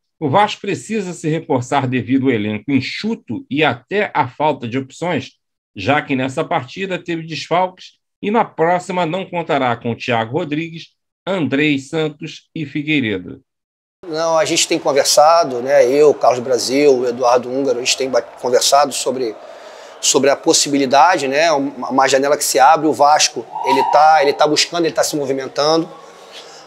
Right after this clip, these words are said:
Speaker 2: A gente sabe das dificuldades, né, que, que o clube enfrenta ainda pra trazer jogadores. Porém, nós temos uma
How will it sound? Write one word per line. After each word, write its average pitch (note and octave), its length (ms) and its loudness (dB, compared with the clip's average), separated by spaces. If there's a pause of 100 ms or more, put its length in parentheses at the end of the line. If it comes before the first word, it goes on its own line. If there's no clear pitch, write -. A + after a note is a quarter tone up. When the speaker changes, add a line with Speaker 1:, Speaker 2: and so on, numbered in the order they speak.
(220)
Speaker 2:
A C3+ 80 6
gente C3+ 1300 0
sabe D#3+ 320 2
das C#3+ 200 0
dificuldades, D#3 680 2
né, D3+ 320 -6
que, B2 300 -8
que - 180 -6
o C3 60 -4
clube C3 440 -2 (280)
enfrenta C3+ 480 0
ainda D#3 280 2
pra D#3 200 2
trazer D#3 440 4 (220)
jogadores. D3+ 760 0 (600)
Porém, D3 880 2
nós C3+ 180 0
temos D3+ 300 0
uma C3+ 640 0